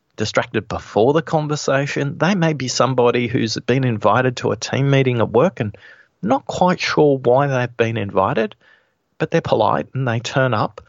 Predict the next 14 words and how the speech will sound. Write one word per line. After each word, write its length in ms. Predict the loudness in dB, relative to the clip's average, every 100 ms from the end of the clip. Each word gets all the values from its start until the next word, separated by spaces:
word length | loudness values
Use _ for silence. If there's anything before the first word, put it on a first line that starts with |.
| _ -20 -20 _ _
And 300 | -2 0 2
they 80 | 0
turn 300 | 0 2 2
up 220 | 2 0 -2
and 240 | -2 0
they 120 | -2 -2
spend 300 | 0 0 0
the 60 |
first 280 | 0 -2 -2
fifteen 400 | -14 -4 -2 0
minutes 320 | -2 -2 -4
saying 340 | -4 -2 -2 -4
to 120 | -4
themselves, 500 | -4 -2 0 0